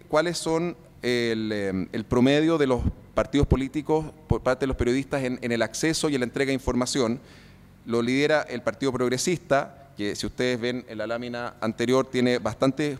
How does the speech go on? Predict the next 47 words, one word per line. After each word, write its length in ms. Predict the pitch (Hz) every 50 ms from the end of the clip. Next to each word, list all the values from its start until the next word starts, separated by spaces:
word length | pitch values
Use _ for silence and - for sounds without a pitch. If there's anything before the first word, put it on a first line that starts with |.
| - - - - - - - - - -
bajos 320 | 101 120 131 - 151 139
contactos 600 | - 143 135 - - 165 156 - - - 156 151 -
y 240 | 113 117 120 117 - -
alta 380 | - 123 131 127 - 139 135
entrega 240 | 127 120 - 135 131
de 60 | 135 131
información. 600 | - - 131 135 143 135 - 160 165 175 202 - - - - - - - - - - - - - - - - - - -
Uno 200 | - 120 127 123
puede 120 | 131 131
entender 400 | 131 117 - 127 123 127 135 120
que 120 | - - 117
se 100 | - 117
trata 140 | 120 120 120
de 60 | 120
un 40 | -
partido 340 | - - - 117 120 127
nuevo, 380 | 139 165 180 180 180 175 175 170
de 60 | 147
un 60 | 135
partido 280 | - 120 - - 123 123
que 80 | 117 117
necesita 440 | 113 - - 101 - 120 107 120
darse 180 | 113 110 - 120
a 40 | 107
conocer, 480 | 117 120 131 123 - 165 165 160 156
que 120 | - 123 110
tiene 160 | 120 113 117
que 80 | 110 113
entregar 280 | - 113 110 113 113
sus 380 | - - 113 110 107 104 107 - - - - - - - - - - - -
principios, 800 | 110 104 104 - - 156 156 147 147 135 131 127 127 123 120 -
su, 420 | 117 110 110 107 107 104 98 92 - - - - - - -
su 240 | - - 110 107 101 - -
visión 440 | 98 101 104 98 95 - 123 120 120
de, 380 | 117 117 110 107 104 98 95 90 - -
de 60 | 98 101
la 80 | 101
sociedad 420 | - 113 104 - - 131 143 156 165
y 60 | 165
por 100 | 151 143
lo 80 | 139 123
tanto 420 | 143 143 143 - - 139 135 131
buena 300 | - 117 127 139 139 139
disposición 380 | 135 131 131 127 - - 131 127
a 20 |
entregar 260 | 123 - 127 127 123
información. 560 | 127 - 131 127 143 151 - 185 135 101 87